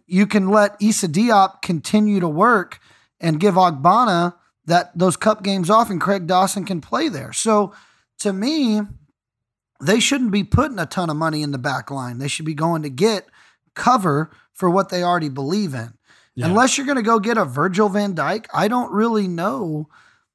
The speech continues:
Speaker 1: if there's a center back that we've been linked with that would have come in and immediately transformed the defense.
Speaker 2: No.
Speaker 1: I just don't.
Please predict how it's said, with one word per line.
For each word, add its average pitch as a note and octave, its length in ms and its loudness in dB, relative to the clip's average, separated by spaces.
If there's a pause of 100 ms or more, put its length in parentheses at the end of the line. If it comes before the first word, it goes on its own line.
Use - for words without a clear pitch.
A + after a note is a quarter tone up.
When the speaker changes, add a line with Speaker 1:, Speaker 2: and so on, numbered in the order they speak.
(120)
Speaker 1:
if E3 160 -4
there's G3+ 260 2
a E3+ 80 -2
center G#3 360 2
back F#3+ 320 2
that - 120 -6
we've F3+ 220 0
been E3+ 240 -2
linked A3 300 -2
with E3+ 300 -2
that E3 200 -8
would E3 200 0
have D3 200 0
come F#3+ 280 0
in F#3 200 -4
and D#3 100 -4
immediately D3+ 540 -2
transformed E3 960 -4
the D3+ 80 -6
defense. D#3 640 -8 (380)
Speaker 2:
No. D3 180 0
Speaker 1:
I D3 80 -2
just D#3 260 0
don't. F3 440 0